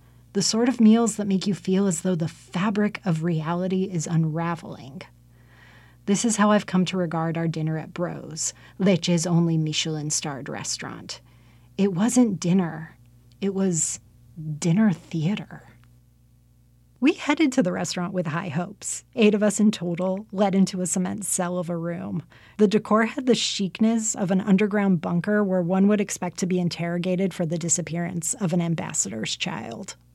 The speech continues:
What followed was a twenty-seven course meal. It spanned four and a half hours and made me feel like I was a character in a Dickensian novel,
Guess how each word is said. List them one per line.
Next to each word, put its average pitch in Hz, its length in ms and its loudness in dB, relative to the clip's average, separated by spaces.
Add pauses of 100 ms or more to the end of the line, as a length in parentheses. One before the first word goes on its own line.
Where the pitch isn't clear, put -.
(840)
What 269 260 2
followed 240 540 2 (240)
was 240 160 4
a 233 40 2
twenty-seven 214 680 2
course - 340 -6
meal. 175 460 -8 (180)
It 262 180 4
spanned 262 460 4
four 208 380 2
and 202 100 4
a 190 40 2
half 175 360 0
hours 202 480 0
and 220 160 6
made 233 160 6
me 262 140 6
feel 202 260 2
like 196 220 2
I 180 80 0
was 180 160 0
a 190 40 -2
character 180 540 -2
in 180 140 2
a 175 40 0
Dickensian 170 840 -2
novel, - 560 -10